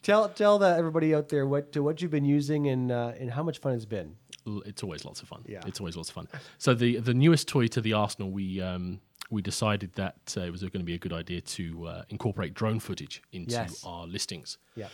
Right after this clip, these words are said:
Speaker 2: Um, we've seen other people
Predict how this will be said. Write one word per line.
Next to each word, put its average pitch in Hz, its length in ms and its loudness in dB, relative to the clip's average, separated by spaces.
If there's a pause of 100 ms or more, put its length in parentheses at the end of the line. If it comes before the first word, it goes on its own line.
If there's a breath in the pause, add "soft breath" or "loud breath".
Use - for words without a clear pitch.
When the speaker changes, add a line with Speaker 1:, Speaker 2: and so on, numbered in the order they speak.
(220 loud breath)
Speaker 2:
Um, 98 440 -6 (880 soft breath)
we've 185 300 0
seen 165 160 2
other 139 140 4
people 123 380 2